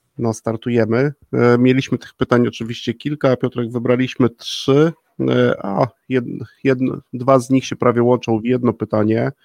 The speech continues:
E, i oczywiście to są pytania, które, e, w dużej części, no, pogłębi-, albo pogłębimy za chwilę to, o czym rozmawialiśmy. E, i pierwsze pytanie, e,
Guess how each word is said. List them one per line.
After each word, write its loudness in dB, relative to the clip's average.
E, 4
i 2
oczywiście -2
to -4
są 0
pytania, 0
które, -2
e, -2
w -8
dużej -2
części, -2
no, -4
pogłębi-, 2
albo 2
pogłębimy 2
za -2
chwilę -4
to, -2
o 0
czym -6
rozmawialiśmy. 0
E, 4
i -8
pierwsze 2
pytanie, 2
e, 0